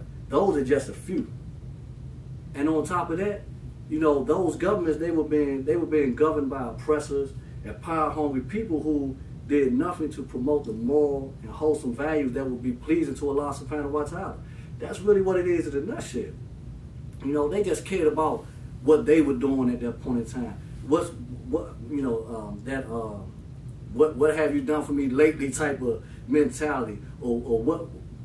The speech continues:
what I'm gonna deal with is what's placed in front of me right now. So they had good, they, you know, they didn't look to the future. They, they didn't wanna establish nothing for the future or their afterlife. They only cared about what was going on right then and there.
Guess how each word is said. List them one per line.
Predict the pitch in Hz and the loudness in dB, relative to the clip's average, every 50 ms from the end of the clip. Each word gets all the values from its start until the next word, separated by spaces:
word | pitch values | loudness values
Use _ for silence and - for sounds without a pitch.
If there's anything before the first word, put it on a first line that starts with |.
| - - | -10 0
what | 127 143 151 | 4 4 6
I'm | 156 151 151 | 6 6 2
gonna | 143 123 120 | 2 2 4
deal | 135 160 160 151 143 | 6 6 8 8 8
with | 135 131 | 6 4
is | 120 117 120 | 0 0 0
what's | 127 143 135 123 - - - - - - - | 0 0 0 -2 -6 -8 -12 -14 -14 -12 -6
placed | - 160 165 151 - | 0 2 2 2 0
in | 131 120 | -2 -4
front | - 147 151 143 135 | -2 0 0 0 2
of | 123 | 0
me | 123 | 0
right | 117 120 120 123 | 0 -2 -2 -4
now. | 123 135 165 156 123 | -4 -4 -4 -4 -4
So | - 147 143 | -2 0 0
they | 160 175 | 0 0
had | 175 170 160 151 139 - - | 0 0 2 2 0 0 0
good, | 147 165 147 127 - - - - | -2 -2 -2 -2 -8 -12 -12 -6
they, | 123 147 156 | -4 -4 -2
you | 143 143 156 | -2 -2 0
know, | 160 156 | 0 2
they | 160 175 170 156 | 2 2 2 2
didn't | - - 165 170 156 156 160 | 0 0 0 0 2 2 2
look | 190 202 - - - - - - - - | 2 2 0 -2 -8 -14 -14 -14 -14 -8
to | - 151 143 | -4 -2 -2
the | 120 | -2
future. | 120 - - 156 139 - - - - - - - - - - - - - - - - - | -4 -2 -2 -2 -2 -2 -4 -8 -12 -14 -14 -14 -14 -12 -12 -12 -12 -12 -12 -12 -6 -2
They, | 123 147 | 0 0
they | 151 151 151 156 | 2 6 6 4
didn't | 156 - 165 165 151 143 139 131 127 - - - - - | 6 4 2 2 2 2 0 -2 -2 -6 -10 -12 -8 -2
wanna | - 151 175 175 156 | 0 0 0 2 0
establish | 123 120 - - - 156 151 151 143 135 139 131 127 - | 0 -2 -4 -4 0 2 2 4 2 2 0 -4 -4 -2
nothing | 147 143 131 127 120 | -4 -2 -2 -4 -6
for | 120 - 139 123 | -6 -4 -2 -2
the | 113 - | -2 -4
future | - - 175 196 196 - 147 | -4 -4 -4 -4 -2 -2 -2
or | - 131 151 175 175 | 0 2 2 2 2
their | 175 165 147 131 120 123 123 117 117 117 117 - - - | 4 2 2 2 2 -2 -4 -4 -8 -8 -8 -10 -10 -6
afterlife. | - 170 180 180 - 165 160 165 190 220 - 220 - - - - - - - - - - - - - - - - | -2 -2 -2 -2 -2 -2 -2 0 0 -2 -2 -4 -8 -10 -12 -14 -14 -14 -16 -16 -16 -14 -14 -14 -12 -12 -10 -6
They | 117 139 | -4 -2
only | 165 170 160 135 | -2 0 -2 -2
cared | - 170 175 170 160 | -2 0 0 2 2
about | 143 143 143 139 139 | 2 2 0 -2 -2
what | 139 127 | -2 -2
was | 120 120 120 | -2 -4 -4
going | - - 143 147 139 131 | -2 -2 -2 0 0 0
on | 127 120 117 | 0 -2 -2
right | 120 127 131 127 120 | -2 -4 -4 -4 -4
then | 120 120 120 | -2 -2 -2
and | 120 117 | -2 -2
there. | 113 107 95 | -4 -6 -10